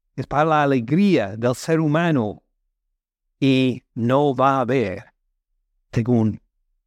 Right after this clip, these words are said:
el profeta, no haya frutos. Hay vides,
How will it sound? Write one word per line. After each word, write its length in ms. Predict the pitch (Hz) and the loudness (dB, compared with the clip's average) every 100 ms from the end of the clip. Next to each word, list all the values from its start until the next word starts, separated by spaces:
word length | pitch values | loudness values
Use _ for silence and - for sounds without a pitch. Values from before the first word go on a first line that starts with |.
| _ - | _ -4
el 180 | 120 | -4
profeta, 840 | - 131 110 131 110 - 98 - _ _ _ _ _ _ | -2 -2 -2 0 -2 -2 -6 -8 _ _ _ _ _ _
no 400 | 135 123 139 143 - | -4 0 2 0 0
haya 400 | 143 139 135 - _ | 0 0 -2 -8 _
frutos. 840 | - 135 127 120 101 - - - _ _ _ _ _ _ _ _ _ _ _ _ _ - | -4 0 0 -2 -6 -6 -14 -16 _ _ _ _ _ _ _ _ _ _ _ _ _ -6
Hay 200 | 127 151 | -2 2
vides, 760 | 233 220 151 156 - - - | 4 4 4 2 -2 -10 -16